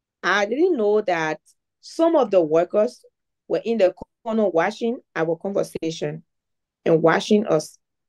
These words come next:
So when I told him, "Thank you," I left. When I came out of the place, I think three or, I think three of them also ran behind me. And then they caught my attention. They was like,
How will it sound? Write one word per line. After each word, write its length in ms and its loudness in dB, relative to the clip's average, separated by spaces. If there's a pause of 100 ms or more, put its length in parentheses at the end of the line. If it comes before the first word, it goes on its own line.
(200)
So 540 4 (320)
when 180 -4
I 120 -2
told 300 0
him, 140 -2
"Thank 360 -6
you," 300 -4
I 220 -2
left. 460 -2
When 200 -6
I 80 -4
came 320 0
out 160 2
of 160 0
the 100 -4
place, 400 -2 (640)
I 100 0
think 320 -2
three 240 -2
or, 160 4
I 640 -10
think 240 -2
three 240 0
of 200 4
them 240 -2 (320)
also 500 -2 (260)
ran 280 0
behind 460 -4
me. 180 -12 (520)
And 160 -6
then 240 4
they 100 0
caught 200 -2
my 100 0
attention. 340 -4
They 60 0
was 220 0
like, 220 -2